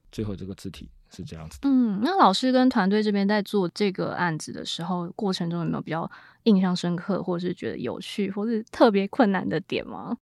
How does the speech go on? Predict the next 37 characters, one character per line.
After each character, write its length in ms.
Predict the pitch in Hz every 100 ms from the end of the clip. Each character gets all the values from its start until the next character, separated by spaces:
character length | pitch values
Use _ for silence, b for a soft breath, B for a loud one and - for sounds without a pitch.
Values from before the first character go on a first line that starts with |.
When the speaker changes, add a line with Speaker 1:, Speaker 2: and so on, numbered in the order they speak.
| -
Speaker 1:
困 280 | - 269 185
难 180 | 123 131
倒 180 | 156
不 220 | 131 - 113
至 240 | - 123
于， 140 | 104 113
因 100 | 156
为 60 |
我 80 | 135
们 80 | 117
刚 140 | 139
刚 20 |
讲， 140 | 123 98
就 180 | 117 117
市 260 | - 143
府 140 | 113 98
是 140 | 113
很 80 | 101
支 160 | - 113
持 160 | -
我 80 | 95
们 140 | - -
的。 80 | - 262
Speaker 2:
嗯。 560 | 262 226 196 190 208 -
Speaker 1:
那 300 | 185 175 160 - 160
辛 260 | - 311
苦 200 | - 151
一 40 | 151
点， 100 | 117
当 100 | 139
然 80 |
就 80 | 139
是 60 | 135
说 80 | 143
每 160 | 95
次 220 | - 135
要， 300 | 120 110 101